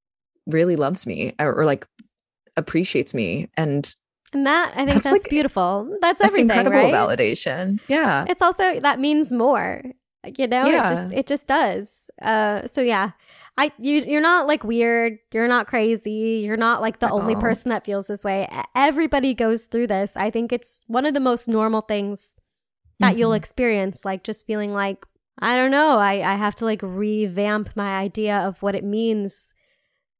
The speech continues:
Speaker 2: to go out to get validation, to feel like a bad bitch. Like, what does it mean? And, like, I, you know, you, you figure it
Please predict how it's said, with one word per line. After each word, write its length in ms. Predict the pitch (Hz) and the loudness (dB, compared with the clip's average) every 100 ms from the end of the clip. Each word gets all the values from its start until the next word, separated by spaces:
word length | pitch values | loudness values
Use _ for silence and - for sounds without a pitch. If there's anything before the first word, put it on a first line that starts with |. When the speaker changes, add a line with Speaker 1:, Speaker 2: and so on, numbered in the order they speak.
| _ | _
Speaker 2:
to 140 | - | -8
go 180 | 202 202 | -2 0
out 260 | 196 185 - | 2 0 -4
to 80 | 190 | -8
get 140 | 170 | -4
validation, 540 | 196 185 185 185 196 185 | -2 -2 -4 -4 -6 -6
to 60 | |
feel 220 | - 233 226 | -2 0 2
like 160 | 208 | 0
a 40 | 190 | -2
bad 280 | 202 185 175 | 0 0 0
bitch. 240 | 185 - | -4 -4
Like, 200 | 185 196 | -8 -2
what 140 | 208 | -2
does 160 | 208 214 | 0 -4
it 120 | - | -6
mean? 400 | 185 160 135 208 - | -8 -8 -8 -10 -6
And, 160 | 262 302 | -2 0
like, 180 | 320 - | -2 -4
I, 140 | - - - | -4 -4 -6
you 160 | - 480 | -4 0
know, 260 | 466 453 440 - | 2 2 0 -6
you, 80 | 440 | -6
you 60 | 440 | -4
figure 220 | 466 453 | -2 0
it 100 | 480 | 2